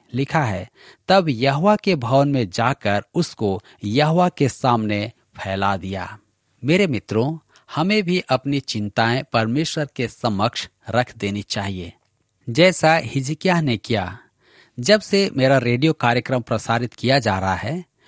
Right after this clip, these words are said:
मैंने कुछ अच्छे पत्र पाए हैं, तो कुछ चिंताजनक पत्र भी पाए हैं। मैंने तो बहुत पहले ही सीख लिया था कि समस्याओं को परमेश्वर के सामने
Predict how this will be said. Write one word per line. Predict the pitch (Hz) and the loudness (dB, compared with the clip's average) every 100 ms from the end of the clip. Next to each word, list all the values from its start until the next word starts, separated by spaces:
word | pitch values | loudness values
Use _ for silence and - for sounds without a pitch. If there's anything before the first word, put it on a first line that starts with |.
| - - | -18 0
मैंने | 151 196 214 | 2 2 0
कुछ | 196 - | -2 -4
अच्छे | - 131 - | -4 -4 -4
पत्र | 147 120 - 113 | -4 -4 -6 -6
पाए | - 107 113 | -2 0 0
हैं, | 95 92 - _ - | -2 -8 -14 _ -2
तो | 120 92 156 - _ | 0 0 -4 -14 _
कुछ | 214 220 - - | -2 -2 -4 -4
चिंताजनक | 156 160 160 156 135 135 - 120 | -2 0 0 0 0 -2 -2 -4
पत्र | - 127 | -2 -2
भी | 107 151 | -2 -2
पाए | - 101 95 | 0 0 0
हैं। | 90 - _ _ - | -4 -12 _ _ -10
मैंने | 107 165 185 | -2 0 0
तो | - 165 | -2 0
बहुत | 135 139 143 - | 2 2 0 -2
पहले | 117 160 | 0 2
ही | 143 143 143 - _ | 2 0 -4 -12 _
सीख | - 190 196 | -6 -2 -2
लिया | 139 113 107 | 0 2 2
था | - 135 | 2 -2
कि | 139 147 | -2 -6
समस्याओं | - 147 170 - 165 | -2 0 0 -2 -2
को | 160 165 | -2 -4
परमेश्वर | 156 110 107 143 - 135 | 0 2 2 0 -2 -4
के | 127 123 | -6 -8
सामने | - 127 127 98 90 | 0 2 2 0 -6